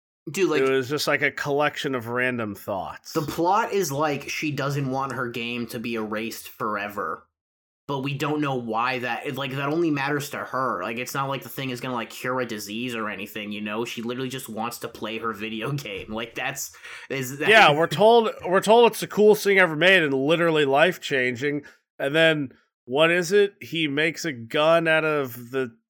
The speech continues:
Speaker 2: Chinese food he eats and shoots a guy?
Speaker 1: Yeah, and then they're like, "Yo, you shouldn't have done that." And he's like, "Oh, dang." And, I mean, like, the, the, I guess the, the point of that was that, like,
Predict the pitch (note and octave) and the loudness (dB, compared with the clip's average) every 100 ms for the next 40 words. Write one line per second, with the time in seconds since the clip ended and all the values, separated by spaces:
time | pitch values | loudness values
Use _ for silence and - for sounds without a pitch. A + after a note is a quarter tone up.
0 | _ - - D#3 D3+ D#3 E3 F3 - D#3+ | _ -12 -6 -2 0 0 -2 -2 -4 -4
1 | D#3 D3+ D#3 D3+ E3 E3 E3+ C#3 - D#3 | -2 -2 -6 -8 -8 -8 -8 -8 -4 -4
2 | D#3 - D#3 F3 F3+ F#3+ G3 E3+ G#3 D3+ | -4 -6 -4 0 2 2 2 2 4 2
3 | C3+ D#3+ D#3+ D#3 D#3 C3 C#3 C3 B2+ C#3+ | 0 0 2 2 0 -2 -2 -2 -4 -4
4 | B2+ A2 A2 A2+ A2 G#2 F#2+ G2 A2+ A2 | -4 -4 -4 -4 -4 -6 -8 -8 -8 -6
5 | G#2+ A2 B2 A2+ G#2 A2 A2 G2+ F#2+ _ | -6 -4 -2 -4 -4 -6 -6 -8 -12 _
6 | _ _ _ _ _ _ - C3+ C#3+ D#3 | _ _ _ _ _ _ -6 -4 -2 0
7 | E3+ D#3+ D3+ D3 E3 D#3 F3 E3 F3+ F3 | 0 0 -2 -2 -4 -2 -2 0 -2 -2
8 | C#3+ D3+ C#3+ D3 E3 D#3 C3+ C3 A#2+ B2 | -2 -2 -2 -2 -2 -2 -2 -4 -4 -4
9 | B2 B2+ | -4 -6